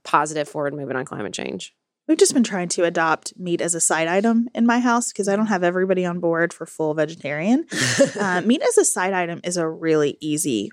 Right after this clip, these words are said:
Speaker 2: way to start to change this trend in your diet,
Speaker 1: Mm.
Speaker 2: I'm finding. So just a suggestion if you also have, I don't know, husbands who don't wanna go meatless in your domains. Just
Speaker 1: <laughs>
Speaker 2: cook it on the side.
Speaker 1: <laughs>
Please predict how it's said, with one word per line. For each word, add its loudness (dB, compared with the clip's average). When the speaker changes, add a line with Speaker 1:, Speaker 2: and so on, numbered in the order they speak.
Speaker 2:
way 4
to -4
start 0
to -8
change -6
this 0
trend -4
in -6
your -4
diet, -2
Speaker 1:
Mm. -4
Speaker 2:
I'm -6
finding. -6
So 0
just 0
a 0
suggestion 0
if -12
you -2
also -6
have, -4
I 2
don't 2
know, 0
husbands -6
who -4
don't -6
wanna -6
go -6
meatless -4
in -2
your 2
domains. -6
Just 0
Speaker 1:
<laughs> -
Speaker 2:
cook -4
it 2
on 0
the -2
side. 0
Speaker 1:
<laughs> -2